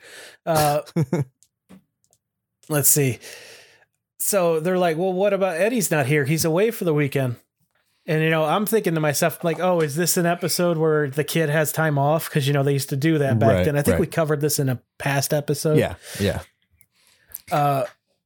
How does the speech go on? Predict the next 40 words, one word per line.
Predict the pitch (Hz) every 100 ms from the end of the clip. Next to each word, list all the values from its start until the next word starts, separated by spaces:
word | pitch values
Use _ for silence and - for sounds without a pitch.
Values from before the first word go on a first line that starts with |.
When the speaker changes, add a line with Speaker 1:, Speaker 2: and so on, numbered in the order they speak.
| _
Speaker 1:
and | 165 175 170 156
he's | 151 170
like, | 190
"Oh, | 233 262 226
I'm | 165 160
sure | - 160
he'll | 127 151
be | 143 135
fine." | - 143 143 143
Cut | - 254
to | - 262 196
Eddie | 185 196 185
and | 156
his | 160 139
friend. | - 165 160 147 160 -
<laughs> | - - _ _ _ _ _ _ - -
Speaker 2:
You | 156 208
really | 196 151 165 165
thought | - 117 113 123
that | 123 107
that | 107 107
was | 113 98
what, | 120 - 107 - - -
like, | 135 143 -
I | 147
s-, | 180 147
assumed | 147 - 156 151 131 117 104 - _ -
that | 120 117
Eddie | 123 123 120
was | 117
gonna | 113 117
be | 104 113
the | 104
big | 98 110 92
problem | 107 98 98 95 101
in | 98
this | 98 92 - -
whole | - 127 113 107
episode. | 104 95 - 92 85 - - - -
<laughs> | 107